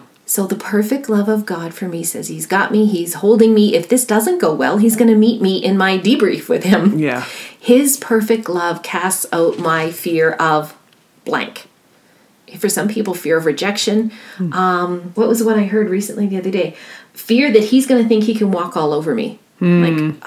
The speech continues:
Speaker 1: oh, that's so interesting. It was an insight into someone else's brokenness.
Speaker 2: Yeah.
Speaker 1: Really? Walk all over you?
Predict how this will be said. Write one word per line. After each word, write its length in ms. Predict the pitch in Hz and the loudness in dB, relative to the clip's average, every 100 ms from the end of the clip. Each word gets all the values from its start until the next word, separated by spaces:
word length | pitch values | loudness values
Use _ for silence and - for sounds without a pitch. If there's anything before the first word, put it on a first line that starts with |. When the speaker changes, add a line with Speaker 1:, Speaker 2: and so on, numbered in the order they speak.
| - | -6
Speaker 1:
oh, 60 | |
that's 240 | 247 202 - | -4 -4 -2
so 380 | - - 220 220 | -2 2 4 4
interesting. 500 | 285 - 262 247 165 | 2 2 0 2 2
It 60 | |
was 140 | 180 185 | 2 0
an 100 | - | 2
insight 500 | 214 247 202 175 175 | 4 4 4 0 0
into 180 | 180 180 | 0 0
someone 400 | 170 160 156 160 | 0 0 -2 -2
else's 680 | 233 262 190 165 156 - - | 0 0 0 0 0 -2 -6
brokenness. 840 | 156 170 151 151 135 - - - - | 0 2 4 2 0 -2 -4 -6 -6
Speaker 2:
Yeah. 360 | - _ 196 | -12 _ -6
Speaker 1:
Really? 380 | 160 185 302 370 - - - - _ | -2 0 2 0 -4 -20 -20 -20 _
Walk 380 | 160 170 233 233 | 0 2 2 2
all 240 | 240 220 | 2 2
over 220 | 190 185 220 | 0 2 2
you? 360 | 233 302 330 | 2 0 -4